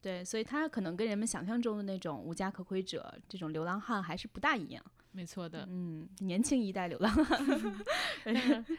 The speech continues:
Speaker 2: 张晶，你去年又做了什么让你印象深刻的报道呢？你作为一个财经记者，怎么去，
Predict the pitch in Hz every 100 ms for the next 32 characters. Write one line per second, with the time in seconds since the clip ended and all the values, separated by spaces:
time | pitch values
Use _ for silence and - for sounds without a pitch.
0 | - 247 247 254 247 190 - 262 208 180
1 | 190 185 196 180 170 - 147 151 - 104
2 | 180 170 165 170 165 165 170 - 170 156
3 | 170 156 - - 135 156 165 175 254 220
4 | 196 196 190 175 190 196 180 - - -
5 | 131 147 - 202 180 160